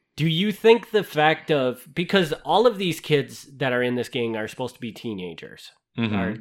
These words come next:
Speaker 1: that's the way they perceive it, that they're all teenagers. And I mean, they get into some hardcore gang fights, like shootouts, killing each other.
Speaker 2: Yeah.
Speaker 1: I mean,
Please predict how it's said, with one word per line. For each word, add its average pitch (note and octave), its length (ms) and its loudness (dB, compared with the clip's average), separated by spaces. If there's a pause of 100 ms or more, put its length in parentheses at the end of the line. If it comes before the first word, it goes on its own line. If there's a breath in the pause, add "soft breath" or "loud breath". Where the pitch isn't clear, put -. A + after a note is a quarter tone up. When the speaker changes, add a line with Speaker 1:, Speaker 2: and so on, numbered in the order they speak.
(100)
Speaker 1:
that's C3 260 0
the C3+ 80 -8
way B2 120 -2
they A2+ 120 -4
perceive A2 440 -8
it, G2 100 -12
that G2+ 140 -8
they're A2+ 140 -6
all A2 140 -6
teenagers. F#2+ 680 -10 (420 soft breath)
And A3+ 140 8
I A3+ 60 10
mean, A3 300 4 (300 soft breath)
they A#3+ 120 2
get F#4+ 160 4
into E3 280 4 (100)
some C3+ 340 2
hardcore C#3 1000 0
gang A#2+ 360 -4
fights, D3+ 460 -4
like A#2+ 280 -2
shootouts, C#3+ 840 0
killing C#3+ 420 2
each D3 220 0
other. C#3+ 400 -2 (220 soft breath)
Speaker 2:
Yeah. G2 420 0
Speaker 1:
I D3+ 140 4
mean, C#3 300 2